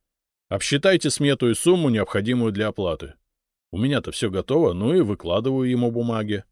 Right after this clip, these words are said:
Он их посмотрел и говорит: 'Хорошо,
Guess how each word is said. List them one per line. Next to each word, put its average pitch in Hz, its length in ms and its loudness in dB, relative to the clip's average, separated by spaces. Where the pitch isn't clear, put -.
Он 117 200 0
их - 120 -4
посмотрел 160 560 0
и 139 60 2
говорит: 117 420 2
'Хорошо, 117 580 -2